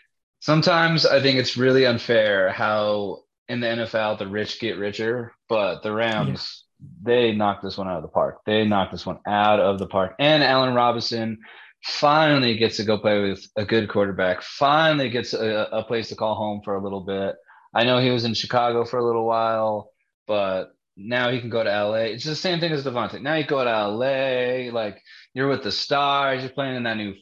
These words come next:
Speaker 1: field, you guys just won a bowl, all the hype's around you, you guys own L A now, like, yeah.
Speaker 2: Yeah.
Speaker 1: And now, and now you're a big part of that offense.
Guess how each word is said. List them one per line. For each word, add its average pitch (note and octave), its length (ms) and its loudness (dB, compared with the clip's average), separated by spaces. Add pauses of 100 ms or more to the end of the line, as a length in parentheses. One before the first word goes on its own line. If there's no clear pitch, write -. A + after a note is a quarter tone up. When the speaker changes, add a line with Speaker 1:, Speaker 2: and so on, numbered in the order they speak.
Speaker 1:
field, C#3 540 2
you B2+ 80 -4
guys A#2+ 220 0
just A#2+ 180 -6
won A2+ 160 -6
a F2+ 60 -6
bowl, C3 480 2
all A#2+ 220 2
the G#2 100 0
hype's C3+ 420 -2
around B2+ 360 -2
you, B2 200 -10
you B2 80 -10
guys A#2+ 380 -2
own B2+ 260 -4
L A2+ 320 2
A A#2 200 0
now, A#2+ 480 -8
like, G2 220 -8 (720)
yeah. G#2 200 4
Speaker 2:
Yeah. F2 260 4 (100)
Speaker 1:
And B2+ 120 4
now, C#3+ 220 4 (120)
and C3 120 2
now C3+ 160 4
you're C3+ 400 4
a A#2+ 60 2
big C3 200 -2
part C3 180 2
of B2+ 40 0
that A#2+ 160 2
offense. G2+ 500 -6